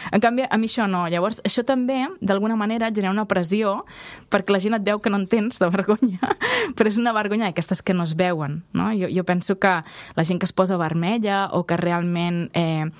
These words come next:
li preocupa més mostrar-se físicament d'alguna manera, eh, es veu molt clar que tens vergonya, però quan tens una vergonya d'aquestes tan internes, això no es nota,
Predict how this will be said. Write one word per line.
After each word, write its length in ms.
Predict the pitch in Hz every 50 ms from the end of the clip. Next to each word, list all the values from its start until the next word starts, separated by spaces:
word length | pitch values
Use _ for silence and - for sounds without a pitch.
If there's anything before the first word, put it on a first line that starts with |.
| - -
li 120 | - 160 185 196
preocupa 380 | 190 175 - 190 180 202 185 190
més 160 | 185 170 190
mostrar-se 480 | 175 165 - - 202 185 180 175 - 190 -
físicament 640 | - 202 175 190 185 - 175 165 170 185 196 185 175
d'alguna 320 | 165 165 160 165 165 165
manera, 460 | 160 156 156 175 190 202 196 196 247 - - - - - - - - -
eh, 160 | 180 175 170 160 - -
es 80 | 185 180
veu 120 | 208 202
molt 200 | 214 226 214 -
clar 160 | - 202 208
que 80 | 185 180
tens 240 | - 170 165 156 156
vergonya, 400 | 160 151 147 151 165 160 156 156 160
però 80 | 202 190
quan 180 | 175 196 185 185
tens 200 | 185 202 196 208
una 80 | 233 240
vergonya 300 | 233 220 214 214 214 208
d'aquestes 480 | 202 196 185 - 196 185 - - 185 -
tan 140 | - 196 190 180
internes, 800 | 175 170 160 - - 202 226 233 226 202 190 185 220 262 - - - - - - - - - - - -
això 160 | - - 220
no 80 | 226
es 140 | 233 196 202 202
nota, 380 | 190 180 180 - - 175 170